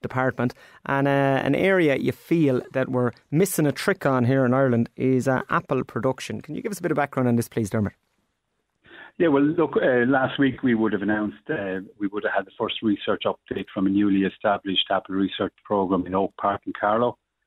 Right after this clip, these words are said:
Speaker 2: So really what we're, we're trying to do in that research programme is to develop, um, some new models of production for the Irish system and for the Irish climate. Um, we understand that there's a, a retail market worth a hundred and thirty-five million euros,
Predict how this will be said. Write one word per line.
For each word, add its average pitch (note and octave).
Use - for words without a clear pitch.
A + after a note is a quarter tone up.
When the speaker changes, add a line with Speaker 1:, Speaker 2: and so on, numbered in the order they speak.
Speaker 2:
So A2
really B2
what G#2+
we're, G#2
we're G#2+
trying G#2
to -
do G#2
in G2
that F#2+
research G2+
programme F#2+
is -
to G2
develop, G2+
um, F#2
some F#2
new G#2
models F#2+
of -
production -
for -
the F#2+
Irish G2
system A2
and F#2
for F#2+
the G2
Irish F#2+
climate. A2+
Um, G#2
we A#2+
understand B2+
that A2
there's G2+
a, G2+
a A2+
retail G#2
market G2
worth G2
a G#2
hundred G2
and F#2+
thirty-five G2
million G2
euros, A#2+